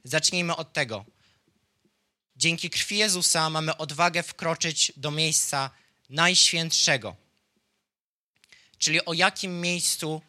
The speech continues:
autor listu do Hebrajczyków mówi?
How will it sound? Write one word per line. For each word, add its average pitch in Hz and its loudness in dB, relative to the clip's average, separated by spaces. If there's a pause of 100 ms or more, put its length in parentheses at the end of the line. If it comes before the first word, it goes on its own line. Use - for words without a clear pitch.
(420)
autor 160 -2 (240)
listu 165 -2
do 151 -8
Hebrajczyków 143 -4
mówi? 139 -6